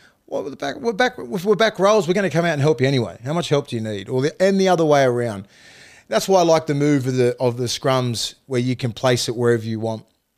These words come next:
this year, and I think you've, we've seen s-, some really good tries off that this year. But yeah, they got a little bit too technical with the scrums, but not technical enough for you to make these players look like idiots and have, uh, you gotta write down,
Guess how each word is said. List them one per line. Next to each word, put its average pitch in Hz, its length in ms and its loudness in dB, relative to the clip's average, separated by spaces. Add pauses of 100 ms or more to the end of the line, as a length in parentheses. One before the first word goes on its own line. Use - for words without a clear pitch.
(200)
this 117 260 -6
year, 113 140 -6
and 107 80 -8
I 107 80 -8
think 110 260 -14
you've, 113 160 -14
we've 120 160 -6
seen 120 180 -2
s-, - 180 -6
some 120 200 -4
really 120 260 2
good 113 160 -6
tries 113 400 -2
off 104 140 -6
that 101 180 -8
this 110 240 -8
year. 117 180 -2
But 110 220 -2 (480)
yeah, 165 140 4
they 175 80 2
got 220 100 2
a 226 40 0
little 226 140 4
bit 180 120 4
too 156 180 0
technical 127 540 -4
with 113 120 -4
the 107 60 -6
scrums, 113 420 -6
but 139 220 0
not 185 280 -4
technical 156 460 -2
enough 123 340 -2
for 127 120 -8
you 123 180 0
to 117 120 0
make 113 240 -4 (280)
these 117 320 -6
players 107 440 -4
look 113 100 -10
like 104 260 -6
idiots 113 400 -4
and 113 120 -8
have, 110 360 -4
uh, 120 340 2 (380)
you 147 120 -2
gotta 143 120 4
write 131 260 4
down, 123 340 2